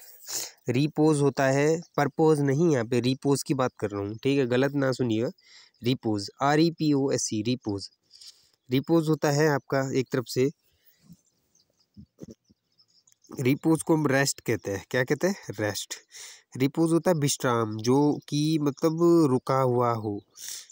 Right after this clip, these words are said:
ठीक है, जो कि रेस्ट हो, स्टॉप हो, ठीक है, तो आपका विश्राम हो जाएगा। रिपोज मतलब होता है, रिपोज मीन्स विश्राम,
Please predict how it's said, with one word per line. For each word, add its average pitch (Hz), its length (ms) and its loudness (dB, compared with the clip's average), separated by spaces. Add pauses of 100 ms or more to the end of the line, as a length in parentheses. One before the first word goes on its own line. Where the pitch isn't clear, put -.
ठीक 143 160 -4
है, 143 60 2
जो 131 200 0
कि 175 260 0
रेस्ट 135 400 -2
हो, 117 220 0
स्टॉप 127 320 -2 (120)
हो, 113 180 0
ठीक 147 220 -4
है, 131 80 -2 (680)
तो - 60 -4
आपका 120 260 0 (360)
विश्राम 117 420 -4
हो 113 140 -4
जाएगा। 101 420 -4
रिपोज 113 500 -4
मतलब 113 260 -6
होता 113 220 -4
है, 143 120 -4 (1120)
रिपोज 117 340 -2
मीन्स 147 420 -2 (1800)
विश्राम, 107 920 -4